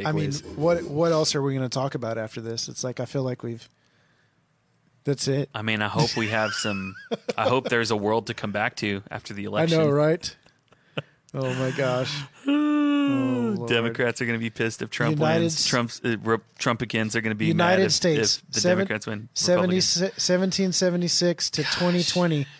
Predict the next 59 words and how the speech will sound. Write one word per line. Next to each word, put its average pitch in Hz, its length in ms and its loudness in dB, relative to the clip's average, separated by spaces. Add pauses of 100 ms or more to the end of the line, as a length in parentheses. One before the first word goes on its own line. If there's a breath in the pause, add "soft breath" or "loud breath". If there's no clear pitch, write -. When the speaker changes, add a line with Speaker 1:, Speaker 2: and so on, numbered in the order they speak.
(360 loud breath)
Speaker 1:
Death 160 220 4
Speaker 2:
It - 20 2
was 139 120 0
a - 20 4
Speaker 1:
by, 160 100 6
Speaker 2:
good 160 120 4
run. 156 460 4
Speaker 1:
death 175 320 2
by 165 220 4
Molotov 151 720 2
cocktails. 139 680 -2 (220 loud breath)
Speaker 2:
America 113 340 0
had 110 120 0
a 110 60 2
good 117 200 -2
run. 110 340 0
Speaker 1:
We 143 80 0
had 143 120 2
a 143 40 0
good 143 180 2
run. 143 340 2
Speaker 2:
Yep. 107 280 -2
Speaker 1:
But 127 300 -4 (300 loud breath)
Speaker 2:
Man, 120 260 0
I, - 240 -2
you 123 140 0
know, 117 260 0 (840)
I 123 100 0
think 139 200 -2
a 123 40 4
lot 117 200 6
of 113 60 4
the 110 80 0
crowds 110 380 0
that 101 120 0
we 110 100 0
run 107 240 0
in, 110 280 -2 (580)
uh, - 40 -6
we 123 120 0
can 135 140 -2
just, 117 240 0
we 127 160 -6
try 143 180 2
to 117 100 2
end 107 220 -2
some 107 100 -2
of 104 40 -4
this. 101 160 -2
I 107 40 -2
know 107 120 0
we're 101 140 -2
kinda 101 260 -8
joking 101 260 -6
around 95 220 -10
about 95 180 -10
election 101 380 -8
stuff 98 320 -8
and, 98 180 -14